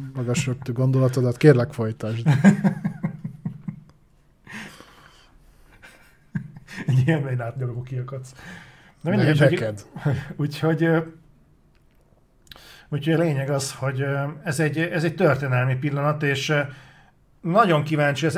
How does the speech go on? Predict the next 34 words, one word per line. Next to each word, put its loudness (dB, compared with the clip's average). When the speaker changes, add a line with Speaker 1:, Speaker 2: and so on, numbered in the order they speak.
Speaker 2:
egyébként 0
ennél 4
nagyobb 0
adu 2
nem 2
lesz 0
a 0
Micronak -4
a -10
kezébe. -10
Tehát, 6
Speaker 1:
Hát, 6
Speaker 2:
hogyha 6
Speaker 1:
megveszi, 8
majd 2
figyelj, 2
megnézi 4
rangsor 2
s-, -2
szerint, 2
hogy 0
mi 2
az, 0
ami 0
még -2
ott -6
van -6
a -8
tetején. 4
Ekkorát 0
már 4
nem 4
tud -4
venni, -2